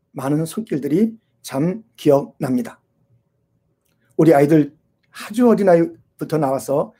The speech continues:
함께했던 그 시간들입니다. 이 사순절이 이제 중반기 지나면서부터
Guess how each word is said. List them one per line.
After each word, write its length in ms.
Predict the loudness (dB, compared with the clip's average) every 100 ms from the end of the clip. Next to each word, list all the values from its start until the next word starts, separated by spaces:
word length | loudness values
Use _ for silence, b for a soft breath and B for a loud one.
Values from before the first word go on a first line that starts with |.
| b
함께했던 560 | -18 -10 -6 -6 -6 -8
그 220 | -8 -10
시간들입니다. 680 | -10 -10 -10 -10 -14 -16 _ _ _ _ _ _ _ _ _ b 2
이 120 | 2
사순절이 680 | 2 -2 0 4 6 4 2 b b b -6
이제 180 | 0 0
중반기 520 | 0 0 2 0 -4
지나면서부터 1080 | -4 -4 -4 -4 -6 -8 -8 -4 -2 -4